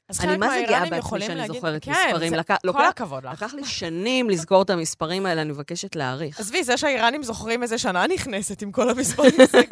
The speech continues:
Speaker 1: גם
Speaker 2: <laughs>
Speaker 1: מרשים. אלף שלוש מאות תשעים ושבע או אלפיים חמש מאות שבעים ושבע,
Speaker 2: זהו,
Speaker 1: זה
Speaker 2: אלה כל השנים, וכשאת אומרת לאיראני,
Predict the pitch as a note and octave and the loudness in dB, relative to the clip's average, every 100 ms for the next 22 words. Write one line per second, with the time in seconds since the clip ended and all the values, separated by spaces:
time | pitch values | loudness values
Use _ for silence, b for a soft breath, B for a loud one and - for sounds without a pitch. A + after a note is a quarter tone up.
0 | A3 E4 - D4+ D4+ - B B B G#3 | 4 4 2 2 -2 -4 B B B 0
1 | A#3 A#3+ A3+ C4+ C#4 A#3 A3 B3+ G#3+ A3 | 0 0 -2 0 -4 -6 -6 -6 -6 -4
2 | D4 E4+ C#4 G3+ - G3 G3 F#3 b b | 0 0 2 0 2 2 2 0 b b
3 | G3+ G3 G#3 B3+ - F#3+ G#3 G3 G3+ F3+ | -6 0 0 0 -6 -8 -12 -14 -14 -14
4 | F3 - C#4 D#4+ C4 C#4+ G3+ C4+ E4 D4+ | -12 -8 -6 -4 -2 0 2 0 0 -2
5 | D#4 - C#4+ B3 F3 - F3+ G3 G#3+ C4 | -2 -6 -6 -8 -8 -8 -8 -6 -6 -6
6 | B3+ G#3 G3 A#3+ A#3+ B3 | -6 -6 -4 -2 -2 -6